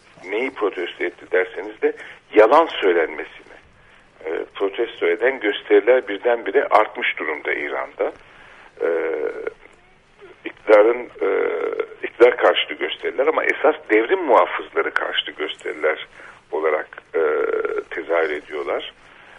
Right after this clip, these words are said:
E, devrim muhafızlarının şiddetinin de, e, eleştirildiği ama esas itibariyle yalan söylenmenin,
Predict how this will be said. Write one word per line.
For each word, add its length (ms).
E, 60
devrim 300
muhafızlarının 800
şiddetinin 680
de, 200
e, 380
eleştirildiği 960
ama 240
esas 360
itibariyle 720
yalan 460
söylenmenin, 720